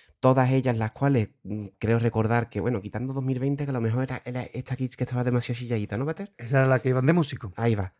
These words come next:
Speaker 1: Es verdad, cierto, sí. Eh, todas comparsas agradables, bastante bien.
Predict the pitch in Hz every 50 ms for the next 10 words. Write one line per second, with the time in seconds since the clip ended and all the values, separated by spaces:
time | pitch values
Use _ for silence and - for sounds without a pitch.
0 | _ - - 170 180 165 196 180 143 104 95 - - 139 117 - - 98 - -
1 | 123 104 - - - - - - - - _ _ - 123 120 117 113 107 110 104
2 | - - _ _ _ 110 107 107 107 - 117 107 101 104 - - 101 101 104 101
3 | 104 104 107 113 127 147 147 123 - - 107 101 117 123 143 175 208 254 -